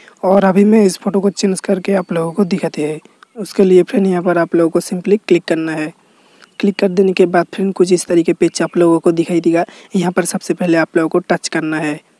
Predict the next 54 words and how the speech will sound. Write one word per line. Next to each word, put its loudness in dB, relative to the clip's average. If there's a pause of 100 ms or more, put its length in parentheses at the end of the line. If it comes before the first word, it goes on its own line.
(1120)
टच 0
करने 0
के 0
बाद 0
फ्रेंड, 0
यहाँ -4
पर -2
आप -2
लोगों 4
को 0
थ्री 0
ऑप्शन 0
देखने -2
को 0
मिल 2
जाएगा, 2
गैलरी, 2
फाइल -4
मैनेजर, 0
फोटोज़। -6 (340)
सबसे -6
पहले 0
आप 0
लोगों 2
को 2
गैलरी 0
फाइल -4
पर -2 (120)
क्लिक 2
कर -2
देना -4
है, -6 (880)
और -2
गाइस, 0
यहाँ -6
पर 0
आप 0
लोगों 4
को 2
फ़ोटो -6
सिलेक्ट -4
कर -2
लेना -4
है। -8 (160)
तो 0
चलिए 2
फ्रेंड, -2 (240)
मैं -4
इस -6
फ़ोटो -2
को 2
लगाना 0
चाहता -6
हूँ, 2